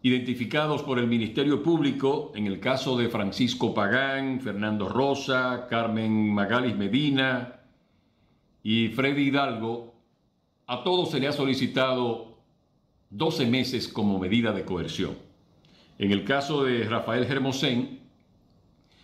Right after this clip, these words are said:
solamente se pidió prisión domiciliaria e impedimento de salida, una solicitud más fre-, flexible, pero aún faltan los demás. Ya se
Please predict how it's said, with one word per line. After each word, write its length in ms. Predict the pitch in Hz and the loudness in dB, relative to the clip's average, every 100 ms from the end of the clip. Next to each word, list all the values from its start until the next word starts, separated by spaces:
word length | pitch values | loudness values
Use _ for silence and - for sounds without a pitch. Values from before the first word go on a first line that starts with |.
| - | -20
solamente 580 | - 131 127 135 131 135 | -4 0 2 0 -2 -2
se 400 | 117 117 107 101 | 0 0 2 0
pidió 380 | 107 107 123 131 | 0 2 2 2
prisión 420 | 123 104 123 123 | -2 -2 0 2
domiciliaria 840 | 123 117 123 127 120 117 113 113 - | 2 0 0 2 2 2 0 -2 -2
e 80 | 120 | 0
impedimento 680 | 120 117 110 98 113 110 110 | 2 2 0 0 0 2 0
de 60 | |
salida, 500 | 104 113 170 113 82 - - _ _ _ _ _ _ _ | 0 2 2 2 -2 -10 -20 _ _ _ _ _ _ _
una 480 | 127 131 127 117 107 | 0 2 2 0 -2
solicitud 580 | 113 110 107 101 135 113 | -2 -2 -2 0 0 0
más 260 | 120 123 | 0 0
fre-, 200 | 120 117 - | -2 -4 -8
flexible, 840 | - 113 113 - 190 117 131 - - _ _ _ _ _ _ _ | -4 -2 0 0 2 2 0 -6 -18 _ _ _ _ _ _ _
pero 180 | 117 120 | -2 0
aún 180 | 143 151 | 0 0
faltan 720 | 147 147 135 131 123 120 - | 0 0 0 0 0 -2 -6
los 180 | 107 98 | -4 -2
demás. 680 | 107 117 131 92 - - - _ _ _ _ _ _ - | 2 2 2 -4 -12 -18 -20 _ _ _ _ _ _ -8
Ya 380 | 98 113 123 | -2 0 2
se 800 | 123 117 113 110 107 101 90 - | 0 -2 0 2 2 2 0 -6